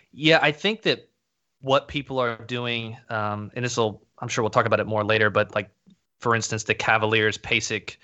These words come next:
clinic and things like that, and what indoor groups are putting together, and what I'm sure some of the summer band groups are starting to put together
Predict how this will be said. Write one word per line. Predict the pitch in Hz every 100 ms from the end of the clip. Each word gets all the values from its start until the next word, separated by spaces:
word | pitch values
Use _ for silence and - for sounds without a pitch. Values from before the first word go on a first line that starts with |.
| - - -
clinic | 123 110 104 -
and | 120 113
things | 131 123
like | 123 113
that, | 117 113
and | 117
what | 139 151
indoor | 147 139 123
groups | 123 -
are |
putting | 120 123 113
together, | 110 110 107 104
and | 104 107
what | 117
I'm | 117
sure | - 123
some | 120 127
of | 120
the | 117 113
summer | 110 - 143
band | 120 117 110 - 117
groups | 110 113 -
are |
starting | 110 117 110 107
to |
put | 104 113
together | 117 101 110 107